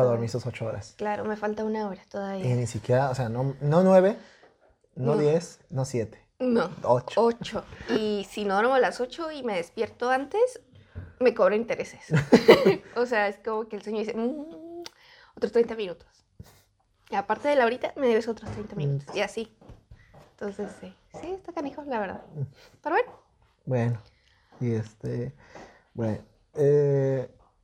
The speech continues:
Speaker 2: em, bueno, si quieres empezamos ya directo con el tema que yo tengo,
Speaker 1: Ujú.
Speaker 2: ¿no?
Speaker 1: ¿Ya lo
Speaker 2: Ta-,
Speaker 1: desbloqueo?
Speaker 2: no,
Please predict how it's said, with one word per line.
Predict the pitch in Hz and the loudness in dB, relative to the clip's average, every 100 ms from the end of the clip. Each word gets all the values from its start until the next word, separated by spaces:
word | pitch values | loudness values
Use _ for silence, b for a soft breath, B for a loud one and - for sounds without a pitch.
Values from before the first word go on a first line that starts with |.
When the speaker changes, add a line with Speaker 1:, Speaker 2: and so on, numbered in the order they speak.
| _ _ _ _ _ | _ _ _ _ _
Speaker 2:
em, | 151 143 | -6 0
bueno, | 147 127 127 | 2 0 -4
si | - 131 | -4 0
quieres | 151 170 | 2 2
empezamos | 135 139 151 156 | 0 -2 -2 0
ya | |
directo | 156 156 156 | 2 0 -2
con | 143 | -4
el | 120 104 _ _ | -6 -8 _ _
tema | - 147 180 | -4 -2 -2
que | - 120 | -2 0
yo | 123 | 2
tengo, | 143 151 190 - _ _ | 2 0 -2 -8 _ _
Speaker 1:
Ujú. | 220 254 127 | -12 -6 -6
Speaker 2:
¿no? | 151 | -4
Speaker 1:
¿Ya | 214 208 | -4 -2
lo | |
Speaker 2:
Ta-, | 233 | -2
Speaker 1:
desbloqueo? | 208 190 185 262 381 - - | 0 2 2 2 -4 -10 -12
Speaker 2:
no, | 139 185 170 113 | 0 2 2 0